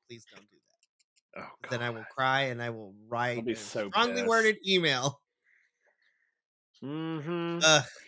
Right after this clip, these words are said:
Speaker 1: Anyways. So we get our bumpers for next week's T N A of what to expect.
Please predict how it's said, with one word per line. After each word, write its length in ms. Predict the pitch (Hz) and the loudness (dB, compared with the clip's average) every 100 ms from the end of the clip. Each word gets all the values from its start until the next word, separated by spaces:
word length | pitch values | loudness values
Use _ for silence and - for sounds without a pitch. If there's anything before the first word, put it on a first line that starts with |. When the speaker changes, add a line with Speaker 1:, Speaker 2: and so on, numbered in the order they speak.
| - - 165 | -20 -10 -2
Speaker 1:
Anyways. 680 | 156 143 123 120 117 - _ _ _ _ _ _ _ | 2 2 2 0 0 -6 _ _ _ _ _ _ _
So 280 | 254 247 196 | 2 2 2
we 140 | 254 | 2
get 200 | 254 285 | 6 8
our 120 | 285 | 6
bumpers 460 | 233 226 262 311 311 | 4 2 2 0 -2
for 140 | 294 262 | -4 -2
next 340 | 226 226 - | 0 0 -4
week's 280 | 180 170 - | -10 -10 -10
T 180 | 151 135 | -4 -2
N 100 | 131 | 0
A 160 | 135 | 0
of 120 | 127 | -2
what 200 | 123 123 - | -4 -8 -6
to 100 | 190 | -6
expect. 480 | 196 151 143 151 | -4 0 0 -2